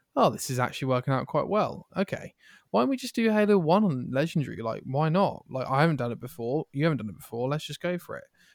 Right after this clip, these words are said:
So we get up to, like, mission seven, which is the library, which is a pain in the ass. We do it. Done. Dusted. I'm like, "Okay, cool. F-, sick. What, what's next? What are we doing next?" Um, so, like, 'cause we're bouncing between Halos, 'cause, like, Halo one, you do a couple of missions and you're like, "Okay, I'm,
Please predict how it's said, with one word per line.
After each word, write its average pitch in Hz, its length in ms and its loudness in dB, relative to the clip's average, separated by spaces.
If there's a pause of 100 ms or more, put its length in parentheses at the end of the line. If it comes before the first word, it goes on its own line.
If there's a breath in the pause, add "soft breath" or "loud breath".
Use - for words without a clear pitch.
So - 120 -18
we 127 60 -8
get 127 160 0
up - 80 -12
to, 139 100 -8
like, 113 220 -8
mission 127 340 -6
seven, 120 520 -6
which - 240 -12
is 131 60 -6
the 123 80 -6
library, 117 400 -4
which - 160 -12
is - 140 -18
a - 40 -8
pain 135 180 -2
in 120 60 -2
the 113 100 -6
ass. 120 300 -14
We 143 60 -8
do 170 160 4
it. 101 180 -2 (260)
Done. 131 260 -2 (260)
Dusted. - 400 -10
I'm - 100 -12
like, - 160 -10
"Okay, 151 300 -12
cool. 196 300 -8
F-, - 200 -20
sick. - 420 -4
What, 214 260 -2 (360 soft breath)
what's - 220 -4
next? 196 420 -6 (200)
What 156 100 -2
are 160 40 0
we 160 60 0
doing 160 160 0
next?" - 360 -8 (420 soft breath)
Um, 120 380 -2 (120)
so, 156 200 2
like, 147 200 6
'cause 175 120 2
we're 190 80 6
bouncing 202 420 2
between 170 300 0
Halos, 139 520 2
'cause, 131 200 -2
like, 127 200 2
Halo 165 280 4
one, 143 440 6 (400 soft breath)
you 135 80 -4
do 156 160 6
a 147 40 4
couple 143 220 -2
of 117 60 -2
missions 120 400 -4
and 113 100 -6
you're 110 80 -4
like, 107 160 -6
"Okay, 98 240 -10
I'm, 101 200 -10